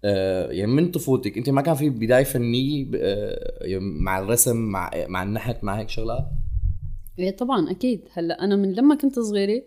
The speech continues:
Speaker 2: آه، كنت شوف، آه، ماما قاعدة عم ترسم، ماما فنانة تشكيلية على مستوى طبعًا كمان. فأنا، آه، شوفها قاعدة حاطة هالمرسم وقاعدة عم ترسم وهيك، فكتير أثر فيني هذا المنظر من لما وأنا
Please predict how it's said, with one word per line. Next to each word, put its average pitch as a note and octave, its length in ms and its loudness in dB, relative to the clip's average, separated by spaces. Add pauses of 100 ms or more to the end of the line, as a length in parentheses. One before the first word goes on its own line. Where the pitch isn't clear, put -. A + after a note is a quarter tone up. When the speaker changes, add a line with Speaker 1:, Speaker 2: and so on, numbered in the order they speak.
(600)
Speaker 2:
آه، F3 680 -2
كنت G#3+ 240 -2
شوف، A#3+ 360 -2
آه، F#3 180 4
ماما G#3 500 2 (280)
قاعدة F3+ 220 0
عم E3+ 60 -2
ترسم، F#3 400 -4
ماما F#3 220 4
فنانة F#3 360 2
تشكيلية D3 580 -6 (520)
على E3 160 2
مستوى E3 420 -2
طبعًا D3+ 340 -8
كمان. D3+ 260 -8 (560)
فأنا، G#3+ 920 0
آه، G3 220 -2
شوفها C4+ 360 2
قاعدة G#3+ 400 2
حاطة F#3+ 380 -6
هالمرسم F#3 600 0
وقاعدة E3 280 -2
عم C#3+ 100 -2
ترسم D#3+ 420 0
وهيك، G3 440 -2
فكتير C#4 400 0
أثر A#3 220 2
فيني A#3 320 2
هذا G#3+ 140 0
المنظر G#3 380 2
من G3 120 2
لما B3 240 4
وأنا G3 400 2